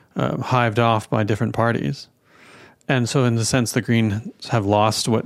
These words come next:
used to be their sort of, le-, you know, um, sharp edge of the sword. So they've got to replace that. I think one way to replace that is to connect deeply with a massive environmental social movement, uh, and to be a leader in it. And, I, you know, they might say they're doing that now,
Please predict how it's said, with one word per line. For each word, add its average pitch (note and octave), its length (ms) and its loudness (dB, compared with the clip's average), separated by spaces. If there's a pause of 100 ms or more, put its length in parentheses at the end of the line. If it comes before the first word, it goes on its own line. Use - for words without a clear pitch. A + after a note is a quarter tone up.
(120)
used C#3 280 2
to A2+ 60 -6
be G2+ 200 0
their G2+ 220 0
sort A2 180 -2
of, G#2 300 -4
le-, C#3+ 180 -4
you D3 140 -2
know, G2+ 160 -2 (180)
um, A#2+ 300 -2 (200)
sharp A2+ 320 0
edge A2 240 -2
of G#2 160 -6
the G#2 320 -2
sword. - 500 -2 (760)
So - 180 2
they've B2 140 4
got C3+ 80 4
to B2 60 4
replace B2 380 2
that. G#2 240 -2
I B2 120 0
think C3 200 -2
one B2 160 2
way A#2 100 4
to G#2+ 60 2
replace G#2+ 380 0
that A2 160 0
is G#2+ 160 -2
to A#2+ 340 -2
connect A#2+ 360 -2
deeply B2+ 480 -2 (180)
with B2+ 180 0
a A2+ 80 0 (360)
massive B2 500 0
environmental A2+ 500 0
social C3+ 380 0
movement, G#2 420 -2 (640)
uh, A#2+ 140 -2
and A#2+ 80 0
to A2 80 -2
be A#2 80 2
a G2+ 100 4
leader A#2+ 320 4
in F#2+ 80 2
it. F#2+ 220 0
And, G#2 240 0
I, - 220 -4
you E3 80 -2
know, B2 180 4
they A2+ 140 2
might B2 220 2
say B2+ 120 0
they're G#2+ 140 0
doing A2 320 2
that - 160 0
now, A2+ 440 0